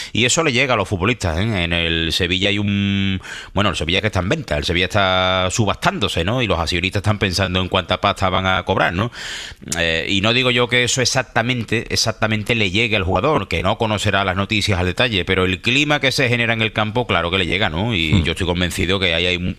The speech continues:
Speaker 1: bueno, muchos jugadores, muchos tampoco, ¿no? Pero hay algunos jugadores que darían una buena medida en condiciones normales y, sin embargo, con este ambiente, como no lo mejore pronto, van a estar muy bloqueados y así es realmente difícil. Pues claro, también,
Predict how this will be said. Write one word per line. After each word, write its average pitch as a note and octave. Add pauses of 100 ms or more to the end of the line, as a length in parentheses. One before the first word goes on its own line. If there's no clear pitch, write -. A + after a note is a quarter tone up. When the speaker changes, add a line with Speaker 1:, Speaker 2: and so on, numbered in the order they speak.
Speaker 1:
bueno, G2+
muchos G#2+
jugadores, F2
muchos G#2+
tampoco, G2
¿no? G2 (400)
Pero G2
hay G#2+
algunos A2
jugadores A2+
que G2
darían G2
una G#2
buena G#2+
medida A#2
en F2+
condiciones G2
normales A2
y, G#2+
sin G2
embargo, F2+
con F#2+
este G2
ambiente, G2
como F2+
no F2
lo F#2
mejore F2+
pronto, F#2+
van F2
a E2+
estar F#2
muy G2+
bloqueados F#2
y F#2
así E2
es E2+
realmente E2
difícil. E2
Pues D#2
claro, G2
también, F#2